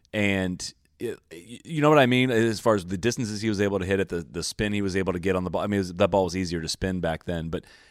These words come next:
how, I guess, uh, to frame this into a question, does it seem like the technology evolution in the two thousands actually allowed people to stay closer to him than it would have if t-, if the golf ball had,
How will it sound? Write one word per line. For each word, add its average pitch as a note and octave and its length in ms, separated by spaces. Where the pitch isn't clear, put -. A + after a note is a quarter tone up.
how, B2 300
I G#2 220
guess, C3 200
uh, A2 120
to A2 120
frame A2+ 240
this G#2 180
into F#2 160
a E2 60
question, F2 500
does G2+ 200
it A2 100
seem F3 280
like A#2+ 300
the G#2 120
technology G#2+ 760
evolution F#2 600
in F2 120
the F2 80
two F2+ 200
thousands E2+ 680
actually F#2 420
allowed E2+ 500
people F2+ 280
to F2 120
stay F#2+ 380
closer G2+ 560
to A#2 220
him B2 180
than G#2+ 160
it F2 80
would G2 160
have G2+ 160
if F#2+ 220
t-, F#2 180
if G2 220
the F#2 80
golf F#2+ 400
ball G#2+ 260
had, F#2 220